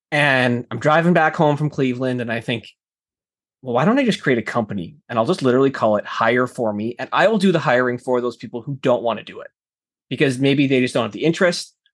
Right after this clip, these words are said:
or they've tried and failed or they've struggled doing it." So I've created this company, and now I'm working with taking, you know, whether it's a solopreneur going from one to two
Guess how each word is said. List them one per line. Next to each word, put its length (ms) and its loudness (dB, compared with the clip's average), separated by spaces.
or 100 0
they've 140 -2
tried 240 -2
and 140 -6
failed 440 2
or 80 -8
they've 140 -4
struggled 440 0
doing 280 -2
it." 160 -20
So 420 0
I've 120 -8
created 280 0
this 180 0
company, 420 2
and 60 2
now 140 0
I'm 120 -2
working 300 -4
with 280 -6
taking, 480 -4
you 80 0
know, 200 -6
whether 240 0
it's 120 -6
a 140 -2
solopreneur 480 4
going 220 2
from 240 -10
one 300 0
to 100 0
two 440 -2